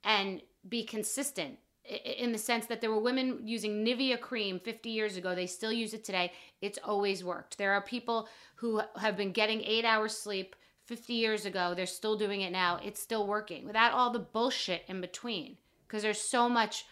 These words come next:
bullshit that no one knows what to hang on to.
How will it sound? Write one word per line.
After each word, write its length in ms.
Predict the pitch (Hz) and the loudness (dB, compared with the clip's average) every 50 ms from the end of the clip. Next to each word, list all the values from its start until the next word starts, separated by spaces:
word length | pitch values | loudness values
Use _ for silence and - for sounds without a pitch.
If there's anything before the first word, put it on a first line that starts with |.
| - - - _ _ - | -20 -20 -20 _ _ 2
bullshit 400 | 233 240 254 247 - 202 190 - | 2 4 4 2 0 -2 -2 -2
that 120 | 208 190 | -2 -2
no 160 | 214 220 214 220 | 0 0 2 2
one 160 | 220 214 214 | 2 2 0
knows 220 | 208 208 196 190 | 0 0 -2 -2
what 220 | 190 190 202 196 - | 0 0 0 0 -2
to 80 | 214 | -4
hang 280 | 196 196 190 190 190 190 | -4 -2 -2 0 0 2
on 200 | 185 185 180 180 - | 2 0 0 -2 -6
to. 160 | - 165 | -10 -12